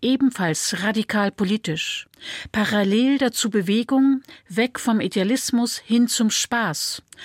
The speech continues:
Rock'n'Roll als Skandal empfundene Miniröcke und lange Haare der Jungen. Und in den neunzehnhundertachtziger Jahren konnte man mit grünen und lila Haaren Eltern noch lustvoll zur Weißglut treiben. Bemerkenswert?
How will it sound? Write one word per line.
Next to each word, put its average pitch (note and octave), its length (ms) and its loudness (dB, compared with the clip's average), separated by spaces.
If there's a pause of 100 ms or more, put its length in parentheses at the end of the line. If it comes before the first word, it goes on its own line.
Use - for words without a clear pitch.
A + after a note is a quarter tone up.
(340)
Rock'n'Roll A3 880 2 (380)
als G#3+ 180 0
Skandal G#3 500 0
empfundene A3 480 2
Miniröcke A3+ 580 2
und F#3+ 140 -2
lange F#3 280 0
Haare G3 260 -2
der F#3 120 0
Jungen. F#3 540 0 (640)
Und G#3+ 180 0
in G#3+ 140 2
den A3+ 140 6
neunzehnhundertachtziger A3+ 960 0
Jahren F3+ 420 0
konnte G#3 260 0
man G3 180 2
mit F#3+ 200 0
grünen B3 680 4 (240)
und G3+ 180 2
lila A3 440 2
Haaren F#3 400 0
Eltern A3+ 600 0 (300)
noch G3+ 220 0
lustvoll G#3+ 600 0
zur G#3+ 240 -2
Weißglut G3+ 480 -2
treiben. E3+ 500 -6 (580)
Bemerkenswert? G3+ 960 -2